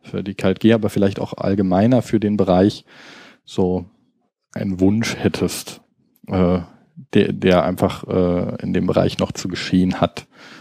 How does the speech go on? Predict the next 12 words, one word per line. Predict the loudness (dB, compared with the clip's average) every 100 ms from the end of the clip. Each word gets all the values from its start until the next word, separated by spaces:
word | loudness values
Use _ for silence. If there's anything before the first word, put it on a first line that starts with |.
| -20
und | -6 -2
gerne | 0 0
auch | -2 -6
irgendwie | -10 -6 -4 -4 -4 _ -6
erst | -4 -4 -6
in | -6
fünf | -8 -10
bis | -8 -2
zehn | 4
Jahren | 6 6 4
oder, | 2 2 2 -2
äh, | -8